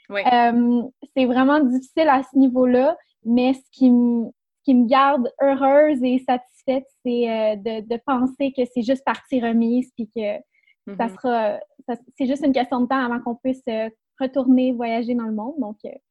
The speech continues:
Speaker 1: Mm-hmm.
Speaker 2: c'est ça, je, je garde, euh, mes rêves, puis je continue à planifier mes voyages malgré tout.
Speaker 1: Mm-hmm. Puis, je, cu-,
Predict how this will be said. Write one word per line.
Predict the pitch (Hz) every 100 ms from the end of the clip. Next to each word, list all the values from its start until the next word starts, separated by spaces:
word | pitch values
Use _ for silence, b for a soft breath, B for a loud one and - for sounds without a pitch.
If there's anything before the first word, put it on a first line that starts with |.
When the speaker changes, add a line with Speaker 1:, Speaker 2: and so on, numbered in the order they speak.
| _ _
Speaker 1:
Mm-hmm. | 240 226 240 247 247
Speaker 2:
c'est | -
ça, | 302 262
je, | 302
je | 294 285 277 285 269
garde, | 285 311 277
euh, | 262 254 262 -
mes | 254 269
rêves, | 269 254 254 277 240 _
puis | - 247 240
je | 233
continue | - 247 - 262 262
à | 240
planifier | 262 247 254 262
mes | 247
voyages | 226 226 220 233
malgré | 220 214 220
tout. | 214 - _ _ - 226
Speaker 1:
Mm-hmm. | 214 247 247 B B -
Puis, | 247 233
je, | 220 -
cu-, | - 262